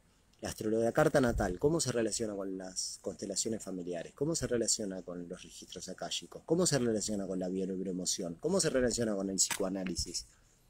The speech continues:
Con la nueva medicina germánica. ¿Cómo nos enfermamos? ¿Qué es la enfermedad? Tenemos que ser nuestros propios médicos en la nueva era. Lo voy a decir así con el dedo índice señalando la cámara, si usted me lo permite,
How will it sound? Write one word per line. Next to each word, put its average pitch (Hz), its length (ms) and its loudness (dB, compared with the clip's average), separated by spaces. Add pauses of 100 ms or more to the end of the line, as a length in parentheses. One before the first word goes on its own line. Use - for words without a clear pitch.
Con 113 140 0
la 107 80 2
nueva 117 220 4
medicina 107 480 4
germánica. 90 760 0 (1700)
¿Cómo 175 220 4
nos 131 160 6
enfermamos? 98 1000 2
¿Qué 170 120 4
es 139 100 0
la 123 80 4
enfermedad? 95 680 8 (1500)
Tenemos 170 260 4
que 147 100 4
ser 165 140 10
nuestros 160 300 2
propios 170 320 6
médicos 120 520 4
en 85 80 -6
la 85 80 -6
nueva 85 220 -6
era. 101 100 2
Lo 165 60 10
voy 202 80 12
a 190 40 12
decir 170 200 10
así 170 200 6
con 147 140 10
el 127 140 6
dedo 160 240 10
índice 151 400 8
señalando 123 600 6
la 110 100 8
cámara, 101 360 10
si - 120 -2
usted 156 160 2
me 143 80 4
lo 120 80 4
permite, 120 320 0